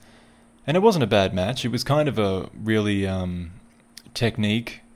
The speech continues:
the technique of Dangerous Tekkers versus the power of, um,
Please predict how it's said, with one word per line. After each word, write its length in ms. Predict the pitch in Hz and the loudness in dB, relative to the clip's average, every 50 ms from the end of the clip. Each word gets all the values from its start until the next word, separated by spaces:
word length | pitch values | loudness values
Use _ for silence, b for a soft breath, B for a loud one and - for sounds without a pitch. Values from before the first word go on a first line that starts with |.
| b b b b b b b | b b b b b b b
the 80 | - 110 | -6 -4
technique 520 | - - 113 104 - 110 107 107 107 - | 0 0 0 0 0 0 0 0 0 -2
of 100 | - 95 | -4 -2
Dangerous 440 | - 117 107 107 104 95 101 92 - | 0 2 2 2 0 0 -2 -6 -6
Tekkers 440 | - - 110 101 95 - 117 107 95 | -6 -4 -4 -4 -4 -4 -6 -6 -6
versus 500 | 92 - 101 101 98 - 98 95 87 - | -4 -2 -2 -2 -2 -4 -6 -8 -8 -6
the 420 | - 98 95 95 95 92 92 90 82 - - - b b b b b b b b b b b b - - | -6 -4 -4 -4 -4 -4 -6 -8 -10 -14 -20 -20 b b b b b b b b b b b b -8 -4
power 600 | - 107 104 104 107 110 117 120 120 123 127 - - | -2 0 2 2 2 2 0 0 -2 -4 -6 -8 -6
of, 760 | - 101 98 95 92 95 92 87 87 92 - - - - - - _ - - _ _ _ - | -4 -2 -2 0 -2 -2 -4 -6 -10 -14 -18 -20 -20 -20 -20 -20 _ -20 -20 _ _ _ -10
um, 540 | 107 90 87 87 87 87 85 85 82 87 | -8 -6 -6 -6 -6 -8 -10 -12 -14 -16